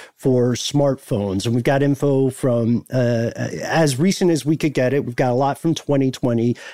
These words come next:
There's some things where we had to go back to twenty nineteen, and there are a couple of little slips, but, uh,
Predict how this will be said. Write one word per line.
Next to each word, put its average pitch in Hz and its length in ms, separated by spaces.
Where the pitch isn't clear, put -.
There's 151 200
some 196 200
things 165 240
where 147 120
we 143 100
had 135 120
to 123 60
go 135 180
back 131 240
to 113 100
twenty 123 320
nineteen, 117 600
and 113 160
there 117 100
are 117 40
a 117 40
couple 160 300
of 143 60
little 127 300
slips, - 500
but, 127 240
uh, 123 220